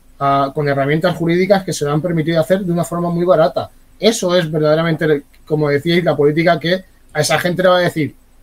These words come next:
"Oye, es mejor votar a la izquierda, es mejor,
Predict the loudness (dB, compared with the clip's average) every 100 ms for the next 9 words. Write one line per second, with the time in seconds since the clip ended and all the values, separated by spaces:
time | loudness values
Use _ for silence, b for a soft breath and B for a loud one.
0 | _ -20 -4 0 0 0 -2 0 0 0
1 | -14 -8 -8 -4 0 2 0 -2 -2 0
2 | 0 -4 -2 -2